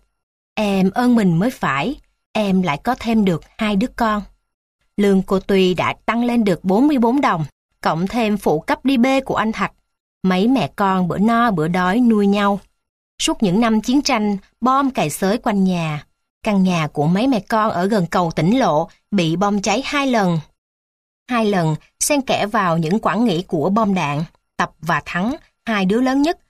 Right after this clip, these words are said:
lại giúp mẹ dựng nhà. Thắng lớn lên, trầm lặng như con nghĩ ngợi lớn lao, nhưng sức vóc dẻo dai, can đảm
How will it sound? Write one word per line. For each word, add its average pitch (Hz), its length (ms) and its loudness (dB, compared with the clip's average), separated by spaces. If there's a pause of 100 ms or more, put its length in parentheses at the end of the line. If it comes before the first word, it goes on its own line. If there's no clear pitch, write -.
(180)
lại 175 320 -2
giúp 294 180 -4
mẹ 190 140 2
dựng 165 300 -2
nhà. 170 400 -2 (720)
Thắng 185 220 0
lớn 233 220 0
lên, 226 240 0 (280)
trầm 190 220 2
lặng 165 300 -2 (140)
như 262 140 2
con 269 260 -2
nghĩ 180 120 2
ngợi 180 300 2
lớn 208 240 0
lao, 240 340 0 (380)
nhưng 180 320 2
sức - 220 -4
vóc 269 180 -4
dẻo 170 320 0
dai, 247 260 0
can 233 300 -2
đảm 170 300 -2